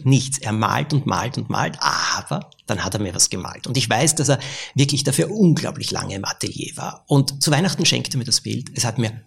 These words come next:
wahnsinnig gut gefallen. Aber es war nicht das, das, was er normalerweise malt. Es war etwas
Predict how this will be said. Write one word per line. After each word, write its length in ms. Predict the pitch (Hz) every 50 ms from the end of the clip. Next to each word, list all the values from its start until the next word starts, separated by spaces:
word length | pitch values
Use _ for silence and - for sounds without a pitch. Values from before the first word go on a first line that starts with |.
| _ -
wahnsinnig 720 | 101 92 92 98 - - - - - - - - - -
gut 240 | - - - - -
gefallen. 380 | - - - - - - - - -
Aber 160 | 92 104 123
es 160 | 147 - -
war 120 | 185 180
nicht 440 | 180 165 165 170 196 - - - -
das, 220 | 180 - - - _ _ _ _
das, 340 | - 113 107 165 - - -
was 120 | 175 -
er 60 | 180 160
normalerweise 600 | 170 160 175 208 226 165 117 90 - - - -
malt. 420 | - - - - - - - - - - - - - -
Es 100 | 143 135
war 100 | 139 143
etwas 260 | 143 - 156 139 -